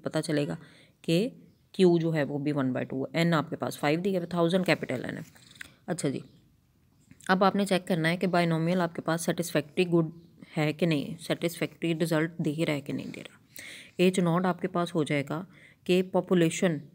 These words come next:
आपकी बायनॉमियल के मुताबिक है, according to N is equal to five, और एच वन आपके पास क्या हो जाएगा कि पॉपुलेशन डिस्ट्रीब्यूशन आपके पास बायनॉमियल नहीं है, यानी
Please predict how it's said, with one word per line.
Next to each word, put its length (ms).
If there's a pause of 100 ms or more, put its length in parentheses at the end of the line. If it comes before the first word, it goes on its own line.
(300)
आपकी 500
बायनॉमियल 600
के 100
मुताबिक 460
है, 200 (120)
according 460
to 180
N 160
is 100
equal 260
to 80
five, 280 (2250)
और 260
एच 240
वन 140
आपके 200
पास 240
क्या 120
हो 60
जाएगा 260
कि 140
पॉपुलेशन 640
डिस्ट्रीब्यूशन 560
आपके 200
पास 360
बायनॉमियल 520
नहीं 220
है, 180 (460)
यानी 380